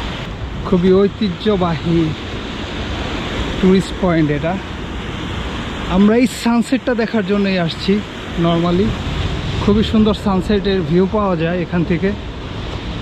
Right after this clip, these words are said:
আরে পাথরগুলো দেখছেন? Just একটা ভিউটা দেখেন। সুবহানাল্লাহ গাইস। আটলান্টিক আমাকে টানে, বলে শুধু আয়,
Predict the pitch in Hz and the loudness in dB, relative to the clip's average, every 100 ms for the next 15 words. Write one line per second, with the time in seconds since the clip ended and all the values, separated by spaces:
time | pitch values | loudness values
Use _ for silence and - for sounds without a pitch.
0 | - - - - - - - 185 208 - | -8 -6 -6 -6 -8 -8 -6 0 0 2
1 | 226 202 233 208 240 240 - 254 170 120 | 0 2 2 2 0 0 -2 -2 -4 -4
2 | - - 165 233 - 196 202 262 226 196 | -8 -6 -4 -4 -2 2 2 2 0 0
3 | 226 254 - - - - - - - - | 0 -2 -2 -8 -8 -8 -8 -8 -8 -6
4 | - - - - - - - - - - | -6 -4 -4 -6 -6 -6 -8 -10 -10 -10
5 | - - - - - - - - - - | -10 -10 -10 -10 -10 -8 -6 -4 -6 -8
6 | - - - - - - - 214 214 185 | -10 -10 -8 -8 -8 -6 0 2 2 0
7 | 165 160 139 151 170 - - - - - | -2 -2 -2 -2 -4 -4 -8 -10 -10 -8
8 | - - - - - - - - 277 349 | -8 -8 -8 -8 -8 -10 -10 -6 -2 0
9 | - 381 381 339 359 349 339 330 320 320 | 0 -2 0 0 0 -2 -2 -2 -2 -4
10 | - 320 330 330 330 240 - - - - | -2 0 2 2 0 -2 -6 -18 -18 -18
11 | - - - - - 247 294 277 294 277 | -16 -16 -14 -12 -2 0 2 0 0 0
12 | 254 269 285 311 | -2 0 0 0